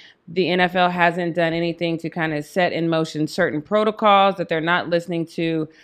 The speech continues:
health advisors when it comes to putting protocols in place for them to return to football. And they just, all, I don't wanna say all,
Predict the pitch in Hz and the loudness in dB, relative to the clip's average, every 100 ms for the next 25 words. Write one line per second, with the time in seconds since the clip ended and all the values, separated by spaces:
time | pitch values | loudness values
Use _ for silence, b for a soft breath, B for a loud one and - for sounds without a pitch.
0 | b b - 226 226 226 196 202 196 202 | b b 2 4 4 2 6 8 8 4
1 | 190 190 190 185 202 190 185 - 202 214 | 0 2 0 0 0 0 -2 -4 -4 0
2 | 202 185 196 185 185 202 185 180 180 202 | 0 0 2 2 2 4 4 2 -2 0
3 | 185 - 180 180 175 175 170 170 190 180 | 0 0 -2 0 -2 -2 -2 -2 -2 -2
4 | 180 - 190 190 185 180 175 - B B | -2 -2 -2 2 4 4 4 -2 B B
5 | B - 247 269 277 262 277 247 - 214 | B 2 6 6 4 2 -2 -6 -6 0
6 | 226 220 - 185 202 185 170 143 160 139 | 0 0 -2 2 4 2 0 2 4 2
7 | 143 | -2